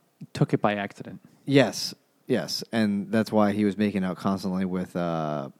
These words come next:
Speaker 2: Lavender.
Speaker 1: No, I
Speaker 2: Yeah.
Speaker 1: don't think that was. I don't think that was true. I think it was, like, uh, Harry gave Ron for
Speaker 2: Oh, no,
Speaker 1: Ron's
Speaker 2: who was,
Speaker 1: birthday
Speaker 2: who was the girl?
Speaker 1: something
Speaker 2: Her name
Speaker 1: that
Speaker 2: was,
Speaker 1: was
Speaker 2: like,
Speaker 1: actually
Speaker 2: something with a
Speaker 1: a
Speaker 2: V?
Speaker 1: love potion
Speaker 2: Ven-,
Speaker 1: from a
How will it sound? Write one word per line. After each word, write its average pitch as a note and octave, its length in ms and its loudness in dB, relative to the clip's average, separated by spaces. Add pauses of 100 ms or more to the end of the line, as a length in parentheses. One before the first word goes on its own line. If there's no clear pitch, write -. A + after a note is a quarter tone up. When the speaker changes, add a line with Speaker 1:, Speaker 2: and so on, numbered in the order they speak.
(360)
Speaker 2:
Lavender. G2+ 540 0 (640)
Speaker 1:
No, F3+ 580 6 (540)
I E3+ 120 6
Speaker 2:
Yeah. E3 60 6
Speaker 1:
don't A3+ 140 8
think A#3+ 160 6
that A3+ 80 10
was. F3 100 8
I E3+ 160 8
don't C4 240 8
think G3 160 8
that D3 140 8
was A#2+ 100 6
true. B2+ 160 8
I G2+ 140 6
think F3+ 200 6
it D#3+ 60 8
was, C#3 240 2
like, B2+ 320 0
uh, A#2 180 0
Harry D#3+ 760 4
gave B2+ 400 4
Ron A#2 640 4 (180)
for F#2+ 320 0 (220)
Speaker 2:
Oh, D#3+ 100 12
no, F#3 80 12
Speaker 1:
Ron's F#3 100 12
Speaker 2:
who F3 60 12
was, G3 100 12
Speaker 1:
birthday G#3 180 12
Speaker 2:
who F#3+ 60 12
was G3 140 12
the F3+ 60 8
girl? D#3 40 6
Speaker 1:
something E3+ 300 12
Speaker 2:
Her E3 60 12
name D#3+ 100 8
Speaker 1:
that D#3+ 180 12
Speaker 2:
was, D#3 80 12
Speaker 1:
was D#3 60 12
Speaker 2:
like, D#3+ 80 12
Speaker 1:
actually E3+ 480 10
Speaker 2:
something D#3+ 160 12
with D#3 120 10
a C#3+ 60 10
Speaker 1:
a D3 60 8
Speaker 2:
V? C3 160 10
Speaker 1:
love D#3 400 8
potion B2 720 4
Speaker 2:
Ven-, A2 340 2
Speaker 1:
from D3+ 360 8
a C#2+ 160 -2